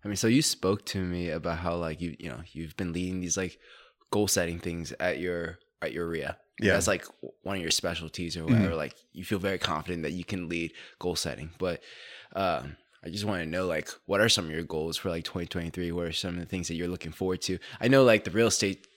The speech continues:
Speaker 1: thing, you, we really can't predict
Speaker 2: Yeah.
Speaker 1: what's going on with the economy,
Speaker 2: Mm-hmm.
Speaker 1: and that can affect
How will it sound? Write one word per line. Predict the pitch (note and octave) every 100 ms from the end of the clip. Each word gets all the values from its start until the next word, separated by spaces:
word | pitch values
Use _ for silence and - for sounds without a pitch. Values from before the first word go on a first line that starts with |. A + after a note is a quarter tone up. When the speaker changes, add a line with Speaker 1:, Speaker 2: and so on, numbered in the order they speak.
| -
Speaker 1:
thing, | F#2 - -
you, | F3+ D#3
we | C#3+
really | A2+ A2 F2+
can't | - F#2+ - - _
predict | - G2 F#2 E2 - B2
Speaker 2:
Yeah. | G2+
Speaker 1:
what's | G2+ E2+ -
going | G#2
on | F2 F2+ F2+
with | F2
the | D#2+
economy, | - G2 E2+ F2 F#2 F2+ - -
Speaker 2:
Mm-hmm. | A2+ F#2+ E2
Speaker 1:
and | F#2+ F#2 F2+ E2+ F2 - _ _ -
that | F2 E2+
can | G2 E2 - _
affect | - - D#2+ - -